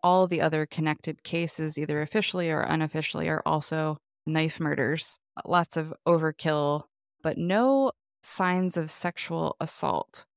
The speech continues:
But this is a topic that we touch on pretty heavily throughout the series. Uh, we were fortunate enough to get the original criminal profiler on these cases.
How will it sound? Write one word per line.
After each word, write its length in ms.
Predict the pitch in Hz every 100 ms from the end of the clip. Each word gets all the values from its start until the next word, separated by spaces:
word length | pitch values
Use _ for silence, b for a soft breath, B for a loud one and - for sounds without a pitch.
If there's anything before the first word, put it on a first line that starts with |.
| _ -
But 140 | 202
this 160 | 269 339
is 100 | 330
a 140 | 349 - -
topic 480 | - 226 - 208 -
that 180 | 185 -
we 280 | 170 170 - -
touch 340 | - 180 -
on 420 | 165 160 160 160 156 _ _ -
pretty 280 | - 403 202
heavily 680 | 165 175 170 160 156 160
throughout 360 | 156 175 165 160
the 100 | 160
series. 720 | - 180 170 156 156 156 - - _ _ -
Uh, 100 | 170
we 80 | 165
were 140 | 170
fortunate 460 | - 196 - 185 -
enough 300 | 165 165 -
to 160 | -
get 320 | 165 160 - -
the 280 | 156 151
original 520 | - 160 160 165 156 156
criminal 460 | - 165 160 156
profiler 720 | - 165 170 170 151 156 156
on 160 | 156 156
these 180 | 151 -
cases. 560 | 160 156 - 156 165